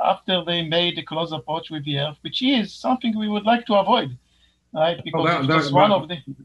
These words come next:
Speaker 2: Nahum, they came from the direction of the sun, so we couldn't see them until they passed the Earth and went into the night sky, and then we found them going away.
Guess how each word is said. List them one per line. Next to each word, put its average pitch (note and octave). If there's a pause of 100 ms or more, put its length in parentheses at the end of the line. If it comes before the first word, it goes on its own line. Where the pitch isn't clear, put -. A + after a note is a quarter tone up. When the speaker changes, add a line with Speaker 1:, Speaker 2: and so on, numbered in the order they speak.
(140)
Speaker 2:
Nahum, D3
they D3+
came E3
from D#3
the C#3+
direction D3+
of A#2
the C3+
sun, A#2+
so B2
we C#3
couldn't D3
see D#3+
them C3+
until C3+
they B2
passed C#3
the C#3
Earth C3
and A#2+
went C3+
into B2
the A2+
night C3
sky, A#2
and A2+
then D#3
we A#2+
found G#2
them - (200)
going A#2
away. B2